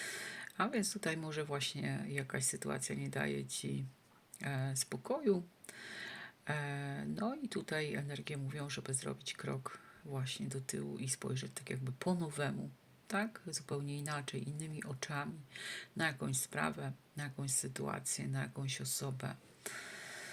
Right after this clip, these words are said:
Ale też może na jakiś dylemat, na jakąś współpracę.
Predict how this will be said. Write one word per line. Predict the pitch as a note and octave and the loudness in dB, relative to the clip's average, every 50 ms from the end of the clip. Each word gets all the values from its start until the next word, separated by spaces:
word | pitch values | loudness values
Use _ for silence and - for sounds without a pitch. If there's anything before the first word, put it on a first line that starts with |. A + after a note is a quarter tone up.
| - - - - - - - - - - - - - - | -8 -8 -8 -8 -8 -10 -10 -12 -14 -16 -18 -20 -16 4
Ale | - F3+ G3 A3+ A3+ | 6 8 8 8 8
też | A3 - G3 - - F#3+ | 6 6 4 4 6 6
może | F3+ F3+ F3+ F3+ F3 E3+ E3 E3 E3 E3 D#3+ - - - - - - - - - - - - - - - - - - - - - - - - - - | 6 6 6 6 4 4 6 6 4 4 2 -2 -14 -18 -18 -18 -20 -20 -20 -20 -20 -20 -20 -20 -20 -20 -20 -20 -20 -20 -20 -20 -20 -16 -16 -4 2
na | - D#3+ E3 E3+ D#3+ | 4 4 6 6 4
jakiś | D3+ D3 C#3+ - - C#3 B2+ | 4 0 0 -4 -4 -6 -6
dylemat, | - - D3 C#3+ D#3 F#3+ A#3+ C#4+ A#3 F#3+ G3 - - - - | -2 -2 2 4 6 6 6 6 4 2 2 2 -6 -6 -4
na | E3 C#3+ | -2 -2
jakąś | D3 C3+ - C#3+ C#3 C3+ | -2 -4 -4 -4 -2 -2
współpracę. | - - - C#3+ C3 C3 - - D#3+ F3 - - - - E3 | -4 -4 -4 -4 -4 -2 2 2 2 2 2 0 0 0 0